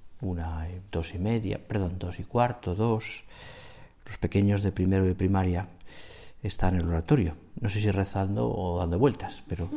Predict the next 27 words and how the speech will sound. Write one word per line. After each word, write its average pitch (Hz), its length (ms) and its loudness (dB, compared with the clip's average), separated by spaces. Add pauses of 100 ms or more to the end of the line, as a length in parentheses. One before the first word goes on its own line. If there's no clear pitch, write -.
(720)
pero 92 120 2
allí 95 140 4
están, 95 400 6
¿no? 139 160 0 (520)
Cogiendo 95 300 2
algún 87 220 6
librito, 107 480 4 (480)
imagínate, - 420 -4
claro, 85 220 -2
tienen 82 180 -2
seis, 90 300 0
siete - 240 0
años, 90 320 -4
¿no? 143 120 -4 (1040)
Y 104 140 4
entonces, 98 400 0
claro, 120 220 4
se 110 100 -2
han 113 120 2
dado 117 120 2
cuenta 131 540 6 (320)
de - 100 -12
que - 120 -2
a - 20 2
esa 107 180 0
hora 117 160 2
el 110 140 0